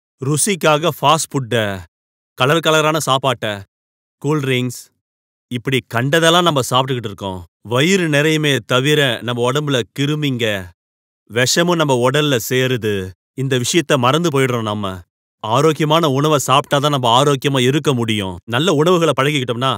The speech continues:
எந்த சந்தேகம் இல்லாம இந்த கேன்சர் நோயிலிருந்து, இந்த கொள்ளை நோயிலிருந்து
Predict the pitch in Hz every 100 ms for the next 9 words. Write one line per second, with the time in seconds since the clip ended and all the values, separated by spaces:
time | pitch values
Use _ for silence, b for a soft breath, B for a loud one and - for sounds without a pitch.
0 | - 117 156 160 151 151 120 107 113 107
1 | - _ _ _ - 123 120 127 135 156
2 | 151 117 123 139 123 113 107 117 107 85
3 | - _ 123 135 120 123 131 170 147 127
4 | 117 110 117